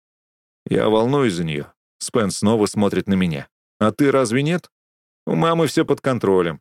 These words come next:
сухо отвечаю я и снова смотрю на Саммер. Она в тот же момент поднимает голову,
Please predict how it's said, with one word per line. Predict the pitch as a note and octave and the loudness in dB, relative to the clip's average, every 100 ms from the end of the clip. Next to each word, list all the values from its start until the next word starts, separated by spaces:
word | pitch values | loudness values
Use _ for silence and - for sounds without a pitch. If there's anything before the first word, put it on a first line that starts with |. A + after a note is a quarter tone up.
| _ | _
сухо | - A#2 A2 | -4 -2 0
отвечаю | G2 G2+ - G2+ F#2+ | 0 -2 0 2 2
я | G#2+ B2+ | 2 2
и | |
снова | - A#2 G#2 | 0 0 0
смотрю | - G2+ F#2+ G2 | 0 -2 0 0
на | F#2 | 0
Саммер. | - - D#2+ - - _ - | -2 -4 -6 -8 -18 _ -10
Она | - C#3 | -4 -2
в | C#3 | 0
тот | D3 A#2 | 0 0
же | A2+ | 0
момент | A2+ B2 B2+ | 0 0 -2
поднимает | - G#2 G#2+ G2 F2+ | -2 0 2 0 0
голову, | G2+ D#3 C#3+ B2 | 2 2 4 0